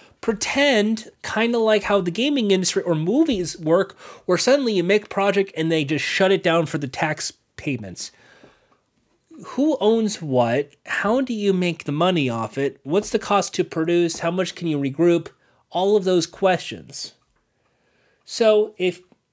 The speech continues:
YouTube were to shut down tomorrow, which I know it, it doesn't seem like it, but one day, just imagine, like, Alphabet's like,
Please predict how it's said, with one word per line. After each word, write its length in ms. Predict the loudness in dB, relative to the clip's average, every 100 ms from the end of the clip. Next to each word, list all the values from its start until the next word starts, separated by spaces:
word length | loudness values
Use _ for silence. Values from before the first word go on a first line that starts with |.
| _ _
YouTube 520 | -12 0 0 4 2 4
were 100 | 4
to 80 |
shut 260 | 6 2 4
down 220 | 4 2
tomorrow, 400 | 0 4 6 6
which 420 | 4 0 -2 -6 -4
I 140 | 0
know 320 | 4 6 6 2
it, 60 | -4 -6
it 120 | 2
doesn't 320 | 4 4 2
seem 260 | 6 6 8
like 240 | 6 4
it, 160 | 2 2
but 160 | -2
one 340 | 4 4 4 2
day, 360 | 2 4 2
just 200 | -2 -4
imagine, 640 | -2 0 2 2 -2 -6
like, 220 | -6 -4 2
Alphabet's 580 | 4 2 4 4 4
like, 240 | 0 -2